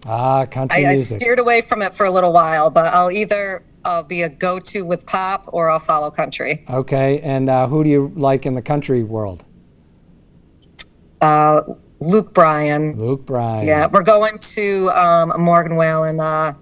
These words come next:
Speaker 2: concert this, this upcoming summer, so.
Speaker 1: Okay. Ever hear of the Mavericks?
Speaker 2: Yeah.
Speaker 1: Okay.
Speaker 2: Yep.
Speaker 1: I just saw them in concert in October.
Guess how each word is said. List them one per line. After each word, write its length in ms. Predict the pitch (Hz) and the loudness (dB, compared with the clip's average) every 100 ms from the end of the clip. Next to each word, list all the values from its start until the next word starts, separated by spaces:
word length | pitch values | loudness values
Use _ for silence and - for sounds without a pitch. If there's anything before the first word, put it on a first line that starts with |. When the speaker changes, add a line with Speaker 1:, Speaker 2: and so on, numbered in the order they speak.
| _ _ _ _ | _ _ _ _
Speaker 2:
concert 500 | - 175 160 175 156 | -8 -6 -6 -6 -2
this, 340 | 156 151 - | -2 -4 -10
this 220 | - 160 - | -8 -8 -2
upcoming 400 | 151 - 156 160 | -2 -2 -6 -6
summer, 380 | - 147 139 | -8 -6 -8
so. 160 | - 151 139 | -6 -2 0
Speaker 1:
Okay. 460 | 139 - 135 127 95 _ _ | -2 -4 -8 -8 -12 _ _
Ever 160 | 131 135 | -4 0
hear 180 | 151 151 | 2 2
of 40 | |
the 60 | 143 | 2
Mavericks? 540 | 143 156 190 208 - - - _ _ - _ _ _ _ - _ - | 2 2 0 -2 -10 -20 -20 _ _ -20 _ _ _ _ -20 _ 0
Speaker 2:
Yeah. 180 | 180 440 440 - - | 2 2 -2 -10 -16
Speaker 1:
Okay. 280 | - 120 117 | -8 -6 2
Speaker 2:
Yep. 300 | 180 185 127 - _ | 2 2 -2 -10 _
Speaker 1:
I 80 | 127 | -6
just 180 | 135 151 | -2 0
saw 180 | - 151 | 4 4
them 140 | 147 | 4
in 80 | 143 | -2
concert 360 | 139 156 151 143 | 0 0 0 -2
in 100 | 123 | -2
October. 580 | 123 117 131 123 104 92 | -4 -4 -2 -2 -4 -10